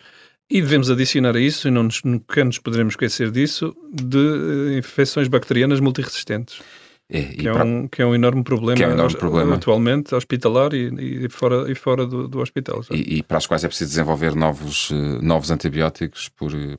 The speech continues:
Speaker 2: para, para combater isso.
Speaker 1: Ou biofármacos também.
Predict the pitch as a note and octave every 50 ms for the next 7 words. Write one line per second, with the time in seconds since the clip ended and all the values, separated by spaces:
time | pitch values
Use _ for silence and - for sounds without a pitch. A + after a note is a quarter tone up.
0 | - - D2+ C#2+ C#2+ C2+ - - - D2 - D#2 C#2 C#2+ - - C#2+ C#2 - -
1 | - - - C3+ D3 D3 C#3 D3 D3+ D#3 D3 - B2+ B2 B2 A2+ A2 - - -
2 | B2+ A#2+ A2+ A2